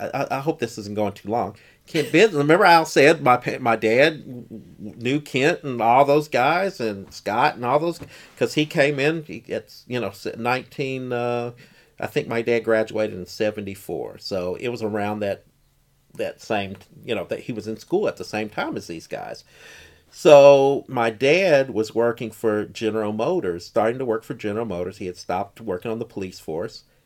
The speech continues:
got a job at General Motors, but he had to go and do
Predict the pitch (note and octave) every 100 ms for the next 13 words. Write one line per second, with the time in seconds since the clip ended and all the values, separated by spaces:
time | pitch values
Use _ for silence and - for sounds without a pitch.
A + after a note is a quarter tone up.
0 | - F2 G2 F#2 G#2 A2+ G#2 G#2 G#2+ E2+
1 | E2 G2+ - _ _ G#2 G#2 A#2+ A#2+ A#2+
2 | G#2+ G#2 A2+ A2 - _ _ _ _ _
3 | - A#2+ A#2